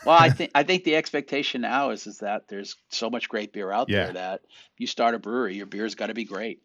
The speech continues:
Speaker 1: And I think if you don't focus on that first, um, I think it, there's a, there's a problem. I mean, I've had people say, "Oh, I'm starting a brewery," and it's like, "Oh, cool. Who's gonna brew?" And it's like, "Oh, I don't know. I'll just find somebody." And it's
Speaker 2: No,
Speaker 1: like,
Speaker 2: you won't.
Speaker 1: "Well, no, that's
Speaker 2: <laughs>
Speaker 1: like,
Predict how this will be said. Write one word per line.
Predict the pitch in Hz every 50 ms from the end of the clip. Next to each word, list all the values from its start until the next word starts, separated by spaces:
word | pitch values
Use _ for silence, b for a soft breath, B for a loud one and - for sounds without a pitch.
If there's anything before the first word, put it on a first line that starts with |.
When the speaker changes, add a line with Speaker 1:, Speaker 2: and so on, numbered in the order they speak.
| _ _ _ _ _
Speaker 1:
And | 110 104 95
I | 90
think | - 107 104 101
if | 101 - -
you | 101
don't | 95 107 117 110 -
focus | - 117 113 - 113 - -
on | 98 92 98
that | 101 107 - -
first, | - 104 101 104 98 90 - - - _ _ B B B B B B B B B _ -
um, | 101 98 92 90 90 92 87 82 - _ _ _ _ _ _ _ _ _ _ -
I | -
think | - 110 95 -
it, | 90 -
there's | - 101 90 92
a, | 90 - _ _
there's | - 104 92 98
a | 92
problem. | - - 87 90 92 87 85 82 - _ _
I | - 90
mean, | 95 95 95
I've | 101 92 85 - -
had | - - - - 107 104 95
people | - - 107 - 107 101 98
say, | - - - 104 110
"Oh, | 123 131 127
I'm | 120 113
starting | - - 107 101 98
a | 98
brewery," | 95 101 104 107 110 101
and | 95 95
it's | 92 - -
like, | 110 -
"Oh, | - 76 -
cool. | - 180 87 82 -
Who's | - 127 120
gonna | - 127 120 110
brew?" | 123 127 143 127 104
And | 92 92
it's | - -
like, | - 98 -
"Oh, | 87 117
I | 131 156
don't | 151 120
know. | 113 107 110 113
I'll | 104 101 -
just | - 110 - - - B B B B B B
find | - 113 110 113 120 123
somebody." | - - 85 90 95 87 87 90
And | 90 90
it's | 131 131
Speaker 2:
No, | 123 120
Speaker 1:
like, | 131 123
Speaker 2:
you | 117 117
won't. | 120 131 139 127 110 104
Speaker 1:
"Well, | 98 92 - 104
no, | 110 113 123 127 120 107 98 98
that's | 110 117 131 - - -
Speaker 2:
<laughs> | - -
Speaker 1:
like, | - -